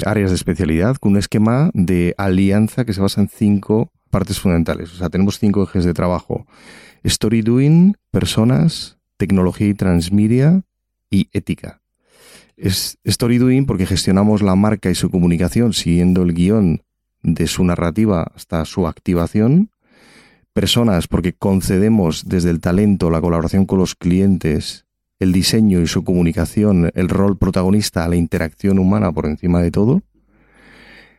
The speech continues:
Liquidez, porque trabajamos a través de especialidades integradas globales. De hecho, el setenta por ciento de los proyectos incluyen al menos tres especialidades de gic. Tecnología y transmedia, porque entendemos las mar-, la, las marcas o la marca como una interfaz,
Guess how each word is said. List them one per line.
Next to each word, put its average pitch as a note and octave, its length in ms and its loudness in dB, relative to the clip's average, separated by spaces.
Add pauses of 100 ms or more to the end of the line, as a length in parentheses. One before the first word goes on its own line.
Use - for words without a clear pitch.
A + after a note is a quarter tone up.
(100)
Liquidez, A2 840 0
porque - 200 -2
trabajamos G2+ 600 0
a G2 60 0
través F#2+ 240 0
de F#2 80 0
especialidades F2 920 -2
integradas F#2+ 600 0
globales. G2+ 500 0
De G2 80 0
hecho, F2+ 160 -2
el F#2+ 80 0
setenta F#2+ 420 0
por F2+ 220 -2
ciento G2 600 0 (220)
de F#2 80 0
los F2+ 140 -2
proyectos G2 480 0
incluyen F#2+ 340 2
al F2+ 140 2
menos A2 500 0
tres F#2+ 300 -2
especialidades F2 720 -2
de D#2+ 120 -6
gic. G#2+ 300 -10 (1400)
Tecnología A2 440 2
y A#2 40 2
transmedia, A#2 600 2
porque F2+ 200 0
entendemos F#2 340 2
las G2+ 160 0
mar-, A2 280 2
la, F#2+ 360 0
las F#2 340 -2
marcas G#2 520 0
o F#2 40 -2
la D#2 120 0
marca F#2+ 340 -2
como E2+ 220 0
una F2+ 100 2
interfaz, F2+ 800 -2